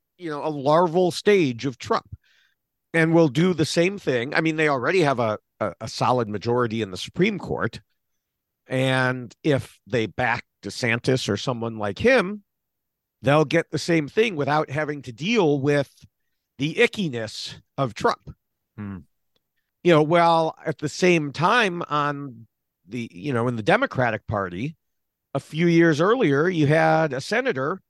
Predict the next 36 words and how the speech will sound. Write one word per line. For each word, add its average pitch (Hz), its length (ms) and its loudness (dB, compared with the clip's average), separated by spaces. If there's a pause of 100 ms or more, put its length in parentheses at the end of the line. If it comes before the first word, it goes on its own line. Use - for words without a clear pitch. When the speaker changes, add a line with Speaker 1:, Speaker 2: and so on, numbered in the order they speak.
(160)
Speaker 1:
who 147 80 0
used 185 260 -4
to - 80 -8
be 180 140 -6
a 151 40 -4
Saturday 208 460 0
Night 202 300 0
Live 190 340 -2
comedian 151 720 -6 (600)
who 143 100 2
got 180 260 2
in 160 60 -12
trouble 190 580 2 (500)
for, 175 560 -2 (560)
you 277 100 -6
know, 285 120 4
doing 233 320 0
some 208 180 -10
things 165 360 -4
that 208 140 0
were 180 200 2
inappropriate 131 840 -2
with 151 140 -2
a 165 40 -2
woman, 113 440 -4 (320)
but 185 240 4 (520)
he 214 100 0
was 254 160 0
also 269 300 4
a - 40 -2
comedian 254 600 0
at 135 120 -4
the 120 100 -4
time, 95 380 -8
not 208 320 2
a, 208 460 4